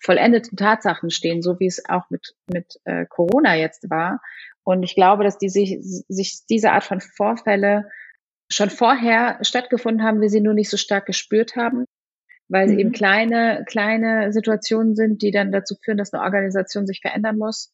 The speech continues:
Speaker 1: Und, äh, wir dann sozusagen, äh, die Stärke der Agilität, das ist, was helfen wird. Und
Speaker 2: Mhm.
Speaker 1: kein Projektmanagement mehr helfen wird dabei,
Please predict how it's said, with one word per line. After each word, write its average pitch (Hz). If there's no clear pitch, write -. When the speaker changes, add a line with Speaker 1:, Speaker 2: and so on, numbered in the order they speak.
Speaker 1:
Und, 202
äh, 190
wir 214
dann 208
sozusagen, 208
äh, 202
die 208
Stärke 240
der 202
Agilität, 190
das 190
ist, -
was 185
helfen 185
wird. -
Und 220
Speaker 2:
Mhm. 262
Speaker 1:
kein 208
Projektmanagement 190
mehr 165
helfen 165
wird 156
dabei, 156